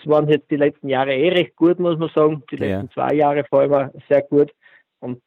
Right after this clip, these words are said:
Speaker 1: äh, heuer war das durch das, äh, April, Mai so warm, ist wahrscheinlich sehr viel Schnee gegangen. Und im Juni dann, wie die Trachten beginnen haben, hat's auch sehr viel angeregnet. Also da ist ein bisschen was vorhanden war, hat's dort, haben wir eigentlich fast jeden Tag Gewitter gehabt im Juni.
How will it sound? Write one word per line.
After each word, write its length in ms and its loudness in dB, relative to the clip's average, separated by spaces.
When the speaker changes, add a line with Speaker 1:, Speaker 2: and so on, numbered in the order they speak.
Speaker 1:
äh, 60 -10
heuer 800 -2
war 180 2
das 220 2
durch 260 -6
das, 180 2
äh, 40 -12
April, 500 2
Mai 300 2
so 120 0
warm, 240 0
ist 100 -4
wahrscheinlich 360 -6
sehr 140 0
viel 180 -8
Schnee 220 -2
gegangen. 420 0
Und 200 -8
im 120 0
Juni 440 2
dann, 180 0
wie 100 2
die 120 -2
Trachten 420 -2
beginnen 440 -2
haben, 160 -4
hat's 180 -2
auch 140 2
sehr 120 2
viel 140 -4
angeregnet. 520 0
Also 220 -2
da 80 -2
ist 120 -2
ein 180 0
bisschen 200 -2
was 160 2
vorhanden 420 -4
war, 120 0
hat's 220 -4
dort, 160 0
haben 100 -6
wir 80 2
eigentlich 180 -4
fast 240 0
jeden 240 2
Tag 180 0
Gewitter 360 -4
gehabt 240 -4
im 140 -8
Juni. 360 2